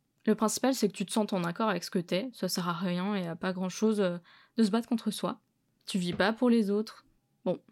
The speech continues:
ça veut pas dire que ce que les autres, euh, pensent de toi, euh, va dorénavant glisser, euh, comme l'eau sur les plumes d'un canard, mais faut juste y donner moins de crédit, moins d'importance et pas se prendre la tête. Relativiser.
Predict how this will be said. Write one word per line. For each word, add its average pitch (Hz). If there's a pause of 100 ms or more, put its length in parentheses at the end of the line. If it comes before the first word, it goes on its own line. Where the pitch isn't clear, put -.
(240)
ça -
veut 160
pas 180
dire 220
que 185
ce -
que -
les 196
autres, 220
euh, 185
pensent 190
de 202
toi, 233
euh, 175
va 175
dorénavant 202
glisser, 214
euh, 170 (800)
comme 208
l'eau 226
sur 233
les 185
plumes 202
d'un 185
canard, 226
mais 165 (460)
faut -
juste 202
y 196
donner 180
moins 175
de 180
crédit, 180 (680)
moins 175
d'importance 175
et 170
pas 165
se -
prendre 175
la 170
tête. - (1120)
Relativiser. 214